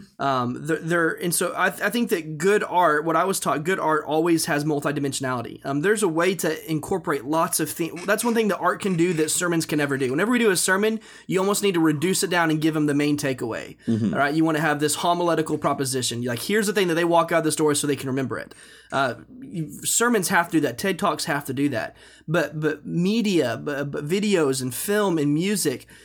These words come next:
Speaker 1: they can explore realms that I don't think anywhere else can touch.
Speaker 2: Hmm.
Speaker 1: And so,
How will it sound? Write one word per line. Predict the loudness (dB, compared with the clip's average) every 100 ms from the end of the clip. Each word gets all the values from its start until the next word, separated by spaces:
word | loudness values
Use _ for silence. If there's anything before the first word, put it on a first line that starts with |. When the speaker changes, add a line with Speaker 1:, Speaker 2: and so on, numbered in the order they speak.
| -16 -2
Speaker 1:
they | 0
can | 0 0
explore | 0 0 -2 0 2 2
realms | 2 2 2 0
that | 0 -2
I |
don't | -4 -4
think | -4
anywhere | 0 0 0
else | -2 -4
can | -6
touch. | -4 -4 -4 -8 -8 0
Speaker 2:
Hmm. | 2 2 0 -6 -4
Speaker 1:
And | -2 2
so, | 4 4 4 2